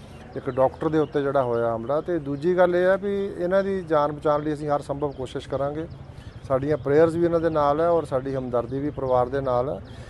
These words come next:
ਤੇ ਦੂਜੀ ਗੱਲ ਇਹ ਆ ਵੀ ਜਿਨ੍ਹਾਂ ਨੇ ਇਸ ਘਿਨਾਉਣੀ ਹਰਕਤ ਨੂੰ, ਜਿਨ੍ਹਾਂ ਨੇ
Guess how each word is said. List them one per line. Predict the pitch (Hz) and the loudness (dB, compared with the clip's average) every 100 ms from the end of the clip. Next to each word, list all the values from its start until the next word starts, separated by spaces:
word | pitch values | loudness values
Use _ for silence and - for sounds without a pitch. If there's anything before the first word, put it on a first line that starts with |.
| - - | -16 -6
ਤੇ | 147 143 | -4 -2
ਦੂਜੀ | 139 160 196 | 0 0 4
ਗੱਲ | 202 196 | 6 6
ਇਹ | 208 | 4
ਆ | |
ਵੀ | 214 220 | 2 0
ਜਿਨ੍ਹਾਂ | 170 185 208 | 0 2 4
ਨੇ | 208 208 | 2 0
ਇਸ | 202 185 - | 0 -2 -2
ਘਿਨਾਉਣੀ | 190 147 156 | 2 4 4
ਹਰਕਤ | 156 135 147 139 | 2 0 -2 -4
ਨੂੰ, | 143 139 | -4 -2
ਜਿਨ੍ਹਾਂ | 156 | 0
ਨੇ | 170 | 2